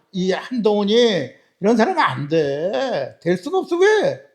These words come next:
계엄 일으킨 거에 국무총리하고서 여당 대표한 사람이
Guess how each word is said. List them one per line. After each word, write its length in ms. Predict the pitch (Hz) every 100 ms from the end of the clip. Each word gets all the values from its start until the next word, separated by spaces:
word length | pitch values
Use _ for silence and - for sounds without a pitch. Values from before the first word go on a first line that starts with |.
| _ _ _ _ _ _ _ _ _ _ _ _ _ _ _ _ _ _ _ _ _ _ _ _ _ _ _ _ -
계엄 340 | 277 311 311
일으킨 520 | 294 285 285 269 269
거에 400 | 269 262 294 294 - - -
국무총리하고서 1040 | 254 285 277 269 262 247 226 202 220 269
여당 340 | 196 208 240
대표한 320 | 220 214 220 190
사람이 920 | 208 196 190 196 220 233 196 135